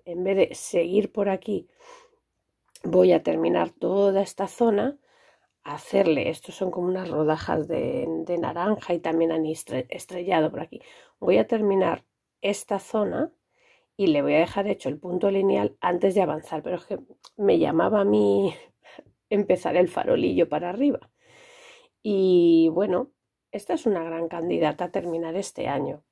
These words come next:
Diréis, "Uh, si queda mucho para este año, terminarás esta y mu-, alguna más".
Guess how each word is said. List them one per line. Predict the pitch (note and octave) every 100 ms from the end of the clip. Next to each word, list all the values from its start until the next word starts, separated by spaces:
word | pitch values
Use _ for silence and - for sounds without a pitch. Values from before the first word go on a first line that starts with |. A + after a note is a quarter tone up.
| -
Diréis, | E3+ D#3+ -
"Uh, | D#3 F#3+ C4
si | - D3
queda | - C3
mucho | C#3+ D#3+
para | D#3 F3+
este | F#3 C#3+ C3+
año, | A#2 F3 F3+ D3+ -
terminarás | E3 D#3 D#3+ - B2 C#3+
esta | E3 - F#3
y |
mu-, | F3+ -
alguna | F3 D#3 F3+ E3
más". | D3+ D#3